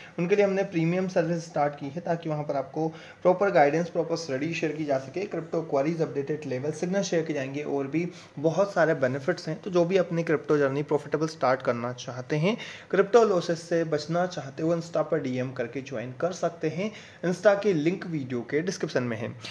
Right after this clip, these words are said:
सेवन पॉइंट फ़ोर एट पर अभी coin trade कर रहा है। ये fifteen minute का chart open है। सेवन पॉइंट सिक्स सेवन का नया हाई इस coin ने अभी बनाया और daily का chart open करें, तो यहाँ पर पिछले पाँच छः दिनों से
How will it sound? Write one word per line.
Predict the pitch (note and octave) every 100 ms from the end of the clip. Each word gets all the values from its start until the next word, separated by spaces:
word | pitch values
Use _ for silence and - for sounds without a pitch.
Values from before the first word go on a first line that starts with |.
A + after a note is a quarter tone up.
| -
सेवन | - G3+ A3
पॉइंट | G#3+ F#3+ G3+
फ़ोर | - F#3+ F3+ F#3
एट | F3+ F3+
पर | E3+
अभी | C#3 C#3
coin | D3 C#3+ D3
trade | C#3 B2 B2+
कर | -
रहा | C#3 C3
है। | B2+ -
ये | A3
fifteen | G#3+ F3+ F3+ F3
minute | D#3+ D3+
का | C#3+
chart | D3+ C3+ C#3
open | C#3 D3 D#3
है। |
सेवन | E3+ - E3 F#3+
पॉइंट | F#3 D#3 D#3 F3
सिक्स | E3 - G3 G3
सेवन | - D3 C#3+ C#3
का | C3 - D3 D#3+ F3 - - C3+
नया | D3 E3+ F#3+
हाई | D#3+ D3+ D3+
इस | D3
coin | - B2 C3+
ने | B2+
अभी | B2 C3
बनाया | C3 B2+ D#3+ G3+ - -
और | D#3 D3
daily | D3 D#3+
का | G3+
chart | E3+ D3+ D3+
open | D3+ D3+
करें, | D3 D3+
तो | D#3+
यहाँ | C3+ C3+
पर | C3+ D3+ - - - - - - - - -
पिछले | D#3+ F3+ F#3
पाँच | F3+ C#3+ D#3 E3
छः | E3
दिनों | C3+ B2
से | A#2+ A#2